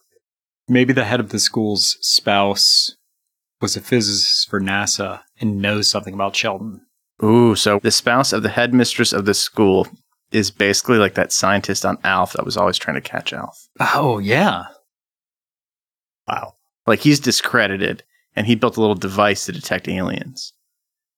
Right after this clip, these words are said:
Speaker 2: And it puts out some sort of beam, and that's when it hits Sheldon, and he tingles.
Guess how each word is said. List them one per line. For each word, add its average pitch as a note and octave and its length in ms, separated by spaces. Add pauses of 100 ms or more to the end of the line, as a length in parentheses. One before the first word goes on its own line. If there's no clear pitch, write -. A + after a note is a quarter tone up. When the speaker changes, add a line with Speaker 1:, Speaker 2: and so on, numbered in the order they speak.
(120)
Speaker 2:
And F#2+ 180
it F#2 180
puts B2+ 180
out A#2+ 120
some A#2 160
sort G#2+ 180
of G#2 160
beam, F#2+ 400
and F#2 60
that's G2 180
when G#2 100
it F2+ 60
hits F#2 140
Sheldon, F#2 540
and - 100
he G#2 60
tingles. - 520